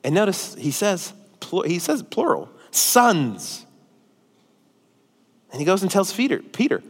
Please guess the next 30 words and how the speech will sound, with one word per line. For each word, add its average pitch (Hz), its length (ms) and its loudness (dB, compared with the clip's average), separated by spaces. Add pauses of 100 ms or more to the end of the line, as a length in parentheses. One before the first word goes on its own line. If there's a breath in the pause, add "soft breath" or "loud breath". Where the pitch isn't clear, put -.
Peter, 170 200 2
go 170 140 2
find 175 260 2
that 131 160 0
coin 151 300 -2 (500 loud breath)
and, 123 240 0
uh, 98 300 -4 (160)
pay 170 240 0
it 139 80 -2
for 139 100 -4
you 127 240 -2
and 135 320 -2
me," 87 140 -14
not 104 160 -2
just 104 160 -12
me, 127 160 -6 (140)
for 98 160 -16
both 131 220 -4
of 95 120 -16
us. - 260 -18 (2250)
Peter's 135 380 0
free 113 300 -4
too. - 380 -10 (1500 soft breath)
Because 147 260 2
Peter's 139 380 2
a 123 40 0
child 117 360 2
of 113 120 -4
God 110 320 2
too. - 360 -12